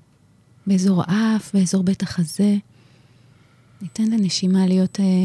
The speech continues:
ככה, למלא אותנו. ולאט לאט ככה אפשר לעצום עיני-, אה, לפקוח עיניים. ככה, ברגע שאנחנו עם הנשימה, מערכת הדיפולט, אותה מערכת שדיברתי עליה קצת בהתחלה,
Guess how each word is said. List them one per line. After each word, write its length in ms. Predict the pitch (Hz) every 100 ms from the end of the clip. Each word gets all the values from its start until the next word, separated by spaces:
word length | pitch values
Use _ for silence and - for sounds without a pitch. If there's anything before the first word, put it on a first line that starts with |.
| 180 180
ככה, 520 | - 170 - 185 175 180 147 -
למלא 400 | 170 190 190 196
אותנו. 440 | 214 214 196 190 185 - - - - - - - - - - - - - - - - - - - - - - - - - - - - - - - - - - - -
ולאט 300 | 208 220 220
לאט 160 | 214 202
ככה 260 | 180 - 175
אפשר 300 | - 190 240
לעצום 380 | 254 - 202
עיני-, 180 | 185 170 170 175
אה, 120 | 180
לפקוח 460 | 160 - - 180 -
עיניים. 360 | 180 202 233 226 _ - - - - _ - - - - _ _ _
ככה, 160 | - 220
ברגע 340 | 190 202 269
שאנחנו 480 | 381 381 302 208 220
עם 140 | 202 196
הנשימה, 640 | 190 170 - 190 185 233 339 _ _ _
מערכת 300 | 170 208 -
הדיפולט, 460 | 214 180 254 - 170
אותה 200 | 160 226
מערכת 320 | 226 233 240
שדיברתי 540 | - 180 170 233 - 226
עליה 180 | 185
קצת 240 | 185 - 175
בהתחלה, 540 | 185 175 - 180 262